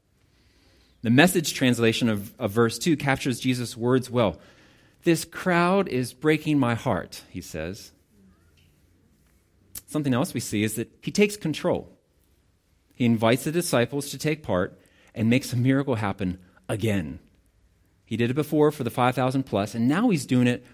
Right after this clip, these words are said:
for four thousand. With a little bread and some fish, all were satisfied, and more food is left over than what was started with.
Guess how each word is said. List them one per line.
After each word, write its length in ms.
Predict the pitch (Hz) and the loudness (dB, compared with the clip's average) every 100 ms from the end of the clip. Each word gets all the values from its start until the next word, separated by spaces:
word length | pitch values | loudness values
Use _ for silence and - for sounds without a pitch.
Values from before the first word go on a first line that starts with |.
| _ | _
for 140 | - 135 | -10 -10
four 340 | - 165 165 | 0 4 4
thousand. 520 | 160 98 87 - 80 - - - | 2 0 0 -6 -12 -14 -20 -10
With 140 | 110 | -2
a 20 | |
little 200 | 113 156 | 2 2
bread 260 | 170 165 160 | 4 4 4
and 100 | 170 | 0
some 140 | 180 | -2
fish, 480 | 175 127 110 - - - _ | -2 2 2 0 -6 -10 _
all 380 | - 135 180 196 | 4 6 8 6
were 80 | 202 | 4
satisfied, 800 | 196 143 135 127 131 123 127 143 - - _ | 2 2 2 0 0 0 0 -4 -16 -20 _
and 180 | - 113 | 0 2
more 220 | 127 202 | 4 4
food 300 | 185 - 170 | 2 4 4
is 140 | 147 127 | 4 2
left 200 | 127 131 | 0 2
over 220 | 123 127 | 2 2
than 160 | 123 113 | 0 -2
what 140 | 98 | -2
was 100 | 113 | -6
started 320 | - 104 98 | -2 -2 -2
with. 220 | 80 87 | -6 -12